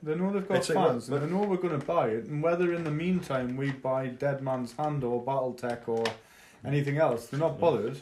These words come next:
Speaker 2: Yeah.
Speaker 1: because they know when their
Speaker 2: I
Speaker 1: stuff
Speaker 2: forgot
Speaker 1: comes
Speaker 2: you did
Speaker 1: out.
Speaker 2: that Dead Man's Hand for a little bit. You still
Speaker 1: Yeah.
Speaker 2: doing that?
Speaker 1: Well, I,
Speaker 2: Sorry.
Speaker 1: we played, we played a few games and it just kinda died off. I
Speaker 2: Yeah.
Speaker 1: don't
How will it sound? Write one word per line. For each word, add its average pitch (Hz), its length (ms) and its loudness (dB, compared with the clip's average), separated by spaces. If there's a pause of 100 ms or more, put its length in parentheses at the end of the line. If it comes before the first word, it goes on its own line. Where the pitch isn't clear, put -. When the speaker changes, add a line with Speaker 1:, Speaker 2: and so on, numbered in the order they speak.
(120)
Speaker 2:
Yeah. 131 120 2
Speaker 1:
because - 300 6
they 143 120 2
know 151 460 4 (680)
when 143 540 4
their 147 180 6
Speaker 2:
I 143 40 2
Speaker 1:
stuff 180 240 2
Speaker 2:
forgot 180 140 0
Speaker 1:
comes - 180 4
Speaker 2:
you 262 80 4
did 294 80 6
Speaker 1:
out. 220 60 4
Speaker 2:
that 185 140 2
Dead 120 200 2
Man's 110 220 0
Hand 92 220 -2
for 85 80 -6
a 76 40 -4
little 71 180 -8
bit. 82 320 -6
You 135 80 -12
still 143 160 -2
Speaker 1:
Yeah. - 100 0
Speaker 2:
doing 359 100 2
that? - 180 0 (260)
Speaker 1:
Well, 190 240 2 (460)
I, - 40 -20
Speaker 2:
Sorry. 113 300 2
Speaker 1:
we 175 140 0
played, 208 340 8 (120)
we 170 100 8
played 196 260 6
a 185 100 2
few 135 200 0
games 147 380 -2
and 175 140 -2
it 143 140 -6
just 135 200 -10
kinda 120 220 -8
died 110 300 -8
off. 127 200 -4
I 143 100 -2
Speaker 2:
Yeah. 139 60 -6
Speaker 1:
don't 175 440 -4